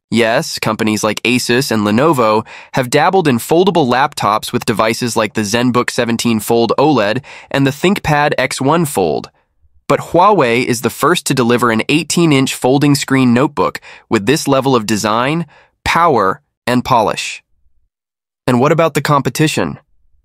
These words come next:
Well, Samsung is still refining its foldable phones and reportedly working on a trifold design. Apple, on the other hand, hasn't even released its first foldable device yet,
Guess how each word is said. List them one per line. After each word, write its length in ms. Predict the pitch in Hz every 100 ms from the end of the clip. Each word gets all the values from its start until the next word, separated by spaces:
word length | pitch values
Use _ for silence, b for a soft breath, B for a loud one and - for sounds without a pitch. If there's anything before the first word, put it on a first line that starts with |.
| _ _ -
Well, 200 | 123 -
Samsung 540 | - 131 139 143 131
is 120 | 113
still 240 | - 131 123
refining 480 | 117 120 117 113
its 120 | 101 -
foldable 440 | 120 120 110 113
phones 420 | - 120 120 127
and 100 | 120
reportedly 520 | 113 - 127 123 120
working 360 | 113 123 127 123
on 80 | 113
a 60 |
trifold 560 | - 123 120 - 117 104
design. 560 | 110 117 123 95 67 - _ _ _
Apple, 360 | 120 151 143 101
on 100 | 104
the 120 | 104
other 160 | 101 104
hand, 340 | 104 104 104 B B B
hasn't 300 | 160 196 185
even 180 | 165 160
released 400 | 151 151 147 131
its 120 | -
first 340 | 143 147 -
foldable 360 | 139 135 127 123
device 420 | 120 123 120 -
yet, 240 | 98 85